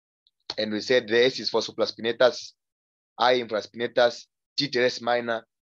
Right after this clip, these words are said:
S is suprascapular, suprascapularis muscle. So the, the exception is the, sometimes they'll, they'll put teres ma-, major, but it's minor in this case. And then the other S is for suprascapular, not subscapularis, because people can make some.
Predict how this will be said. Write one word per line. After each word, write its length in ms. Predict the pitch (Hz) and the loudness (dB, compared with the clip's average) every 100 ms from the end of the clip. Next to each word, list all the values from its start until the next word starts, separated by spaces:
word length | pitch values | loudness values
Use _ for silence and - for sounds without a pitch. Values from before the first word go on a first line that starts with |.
| _ _ _ - | _ _ _ 0
S 280 | 147 147 139 | 0 0 -6
is 280 | 135 - - | -10 -12 -18
suprascapular, 800 | 110 107 - - 117 120 101 82 _ _ _ _ | -8 -6 -4 0 0 0 -2 -2 _ _ _ _
suprascapularis 720 | - - 107 110 120 117 117 107 | -12 -6 -4 -2 0 0 0 -2
muscle. 340 | 101 95 - _ _ _ _ _ _ _ _ | -4 -4 -12 _ _ _ _ _ _ _ _
So 180 | - 135 | -2 4
the, 100 | 127 117 | 4 4
the 100 | 117 | 2
exception 500 | 117 - 156 156 120 | 0 2 0 2 -2
is 240 | 110 101 165 - _ _ _ | -4 -8 -10 -12 _ _ _
the, 160 | 113 123 | -2 0
sometimes 400 | 135 120 143 156 | 2 2 2 4
they'll, 280 | 131 113 110 _ - | 4 4 0 _ -4
they'll 160 | 117 113 | 2 2
put 240 | 123 143 | 2 -2
teres 240 | 127 120 113 | 0 -2 0
ma-, 140 | 107 | -4
major, 300 | 107 117 113 | -2 -2 -2
but 160 | 101 98 | -2 -6
it's 240 | 107 - 117 | -8 -14 -2
minor 280 | 123 123 | 0 0
in 120 | 98 98 | -2 -6
this 180 | 110 | -10
case. 360 | - 110 92 - _ _ _ _ _ | -4 -4 -4 -12 _ _ _ _ _
And 160 | 107 120 | -2 2
then 140 | 151 | 4
the 100 | 143 127 | 4 4
other 160 | 135 | 6
S 180 | 123 120 | 4 2
is 120 | 110 | -6
for 120 | - 110 | -4 -4
suprascapular, 720 | - 110 107 - 127 123 107 | -4 -2 -2 0 2 2 0
not 160 | 127 | -4
subscapularis, 720 | 107 - - - 104 107 101 - | -6 -8 -8 -4 0 0 0 -2
because 200 | 123 - | -2 -2
people 220 | 131 143 | -4 -4
can 180 | 101 104 | -4 -4
make 140 | 120 | -4
some. 220 | 98 92 | -4 -8